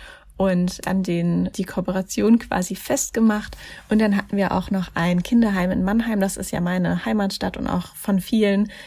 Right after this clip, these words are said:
der Freunde, die sich eben auch engagieren und die auch mitgegründet haben, den Verein. Genau, und da hatten wir dann auch einfach ein Kinderheim gesucht und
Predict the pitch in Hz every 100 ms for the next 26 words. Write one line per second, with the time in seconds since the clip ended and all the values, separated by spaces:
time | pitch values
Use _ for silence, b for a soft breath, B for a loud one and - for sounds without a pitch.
0 | B 214 208 - 180 202 208 202 196 190
1 | 180 190 190 196 208 - 226 - 202 196
2 | 190 190 185 190 - 196 208 208 - 202
3 | - 190 185 - 190 180 185 185 - -
4 | 175 180 240 190 165 175 180 170 170 180
5 | 175 165 165 180 175 180 - - 190 -
6 | 208 190 185 175 180 175 175 180 170 -
7 | - 175 175 -